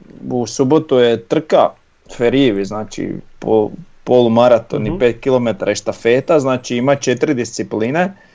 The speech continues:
Speaker 1: i svečano objavljam da naš trojica pokrivamo tri disci-,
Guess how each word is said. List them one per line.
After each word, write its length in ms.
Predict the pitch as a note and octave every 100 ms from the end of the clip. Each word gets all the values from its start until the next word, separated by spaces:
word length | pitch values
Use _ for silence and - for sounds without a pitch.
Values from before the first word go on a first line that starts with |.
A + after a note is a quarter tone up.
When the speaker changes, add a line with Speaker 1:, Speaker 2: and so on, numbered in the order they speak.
| _ _ -
Speaker 1:
i 340 | G#2+ A2+ A#2
svečano 460 | A2 - B2+ D#3+ D3+
objavljam 500 | A#2+ A#2+ C3 D3+ C#3+
da 360 | B2+ A#2 A2 A#2+
naš 220 | C3 A#2+
trojica 380 | G2 B2 - A#2
pokrivamo 580 | - A#2+ C#3 C3+ A2+
tri 240 | G#2+ - B2
disci-, 340 | F#2+ G2 -